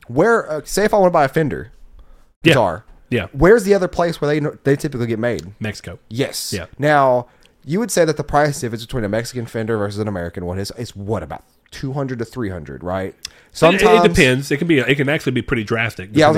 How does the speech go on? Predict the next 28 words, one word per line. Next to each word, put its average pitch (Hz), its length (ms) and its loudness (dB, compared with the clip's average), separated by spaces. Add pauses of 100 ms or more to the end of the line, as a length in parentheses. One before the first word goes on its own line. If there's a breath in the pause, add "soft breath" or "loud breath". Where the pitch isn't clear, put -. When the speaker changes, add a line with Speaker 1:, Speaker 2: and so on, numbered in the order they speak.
Speaker 1:
gonna - 80 2
Speaker 2:
depending - 0 -
Speaker 1:
say - 100 4
Speaker 2:
on 165 40 4
what - 0 -
you're 170 60 -2
Speaker 1:
sometimes 151 240 2
a - 20 2
Speaker 2:
doing. 104 100 2
Speaker 1:
lot 156 220 4
more, 147 340 4
but 113 180 2
Speaker 2:
Yeah. 104 60 -12 (120)
Speaker 1:
for 160 80 2
the 156 60 6
most 147 220 2
part, 156 240 2
and 147 180 0
yet 143 200 2
the 143 60 -2
Mexican, 139 680 -4
uh, 117 380 0
Fenders 139 260 -6
still 143 120 -4
sound 135 260 -4
the 120 80 -2
exact 98 320 -8
same. - 220 -14